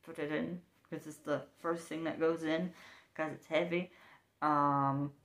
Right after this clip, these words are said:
so I will see you in the next video. Um, and don't forget to like and subscribe if you like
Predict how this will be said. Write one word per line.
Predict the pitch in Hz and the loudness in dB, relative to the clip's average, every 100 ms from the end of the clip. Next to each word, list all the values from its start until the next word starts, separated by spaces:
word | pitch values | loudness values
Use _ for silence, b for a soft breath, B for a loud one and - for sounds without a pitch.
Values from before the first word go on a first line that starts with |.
| B B B B B B B 175 - | B B B B B B B -16 -14
so | - 175 151 143 147 B B B B - | -10 2 4 4 0 B B B B -2
I | 147 147 | 0 2
will | 151 151 147 143 | 0 2 2 0
see | - 185 | -4 -4
you | 196 208 | 0 0
in | 208 | 0
the | 208 | -2
next | 196 202 - - - | 0 0 -2 -14 -4
video. | 202 220 233 277 302 - | 0 2 2 2 0 -2
Um, | 156 151 143 139 143 b b b b b b _ _ | -2 4 4 2 -2 b b b b b b _ _
and | 156 151 147 - 160 | -10 -8 -8 -12 -6
don't | 185 185 | -6 -4
forget | 185 202 208 | -4 -4 -4
to | 165 - 165 | -2 -2 6
like | 170 185 185 | 6 6 2
and | 185 | -4
subscribe | 175 175 - - - - 254 - _ _ | -6 -10 -12 -4 -2 0 -2 -8 _ _
if | 156 - | -18 -14
you | 160 156 | -10 0
like | 151 170 175 | 0 0 -6